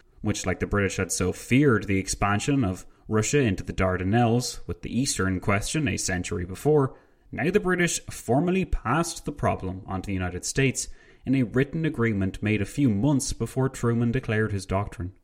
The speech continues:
In his book, A New Kind of War, historian Howard Jones described America's policy in Greece and the importance that the Truman administration attached to that theater at the time. Jones wrote that,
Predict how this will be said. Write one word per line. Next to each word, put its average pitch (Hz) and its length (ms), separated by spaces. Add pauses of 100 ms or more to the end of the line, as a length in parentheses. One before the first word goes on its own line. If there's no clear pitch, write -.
(800)
In 131 180
his 110 220
book, - 540
A 87 160
New 92 260
Kind 95 360
of 90 160
War, 139 360 (300)
historian 180 580
Howard 113 480
Jones 92 420
described 117 680 (160)
America's 139 500
policy 113 480
in 90 140
Greece 95 580
and 110 140
the 160 120
importance 117 560
that 107 160
the - 60
Truman 113 280
administration 104 720
attached - 500
to 98 80
that 90 220
theater 90 360
at 87 100
the 87 80
time. 95 400 (500)
Jones 95 420
wrote 95 300
that, 113 360